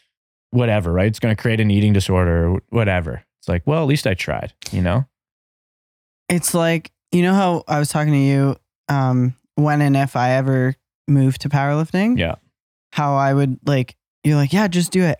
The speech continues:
Speaker 2: I'd be, like, so hard on myself 'cause I'd expect greatness
Speaker 1: Mm-hmm.
Speaker 2: because I was, like, great in another sport.
Speaker 1: Mm-hmm.
Speaker 2: So then it would, I would have, like, that performance anxiety, right?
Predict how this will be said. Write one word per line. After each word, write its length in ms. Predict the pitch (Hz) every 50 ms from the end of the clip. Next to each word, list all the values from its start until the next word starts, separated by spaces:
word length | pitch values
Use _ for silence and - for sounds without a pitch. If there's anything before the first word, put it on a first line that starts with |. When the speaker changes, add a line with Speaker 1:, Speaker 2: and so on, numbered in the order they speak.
| _ -
Speaker 2:
I'd 180 | 147 147 147
be, 160 | 143 170 170 175
like, 160 | 170 165 151
so 360 | - - - 156 143 143 147
hard 220 | 139 139 123 123
on 100 | 135 143
myself 340 | 147 151 147 - - 151 143
'cause 140 | - - 139
I'd 140 | 139 123 123
expect 560 | 123 117 - - - - 127 120 120 - - -
greatness 600 | - 113 107 - - 143 170 196 - - - _ -
Speaker 1:
Mm-hmm. 320 | 90 92 92 90 82 82 - _ _ _ _ _ -
Speaker 2:
because 360 | 147 139 - 147 143 135 127
I 100 | 131 127
was, 180 | 123 123 120 127
like, 200 | 127 123 120 - _ -
great 320 | 143 135 127 120 120 -
in 120 | 131 127 127
another 340 | 123 120 113 104 107 127 135
sport. 400 | - - 165 170 180 202 - - - - _ _ -
Speaker 1:
Mm-hmm. 240 | 82 80 82 85 80 78 - _ _ _ _
Speaker 2:
So 180 | - - 156 139
then 340 | 131 131 123 123 123 - - _ _ -
it 100 | 151 147
would, 400 | 139 131 135 143 147 139 117 - _
I 120 | - 135 135
would 220 | 135 139 139 139
have, 260 | 131 135 123 117 110
like, 220 | 120 120 117 120 -
that 220 | 127 110 104 -
performance 540 | - 123 113 - 123 117 113 107 107 107 -
anxiety, 600 | 117 117 113 113 107 107 101 92 85 95 120 - _ _ -
right? 400 | 120 120 110 117 147 180 -